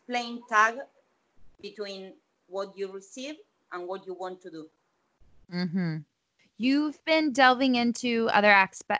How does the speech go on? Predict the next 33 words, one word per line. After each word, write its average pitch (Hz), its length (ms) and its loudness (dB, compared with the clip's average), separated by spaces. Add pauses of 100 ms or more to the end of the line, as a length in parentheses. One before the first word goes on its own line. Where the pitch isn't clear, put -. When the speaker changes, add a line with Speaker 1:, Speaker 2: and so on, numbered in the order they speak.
(120)
Speaker 2:
aspects 196 580 0
of 190 140 -4
the 202 80 -8
theater 190 420 0
world. 185 360 2
You 190 100 -4
mentioned 175 400 -6
you 175 80 -8
direct, 233 680 2 (480)
uh, 175 320 0
you 175 120 -6 (140)
create, 226 540 -2 (640)
and 208 420 4 (1120)
you 233 200 2
mentioned 233 680 4 (180)
theater 226 320 6
to 220 200 -4
the 208 100 -2
people. 180 500 0
How 226 280 6
did 254 240 0
you, 233 580 0 (920)
how - 220 4
did 320 140 4
that 277 180 4
come 233 240 -2
to 214 120 -6
be? 185 400 -6
What 214 160 -2
made 226 280 -2
you 202 400 -2 (240)
decide 185 580 2
to 180 520 -4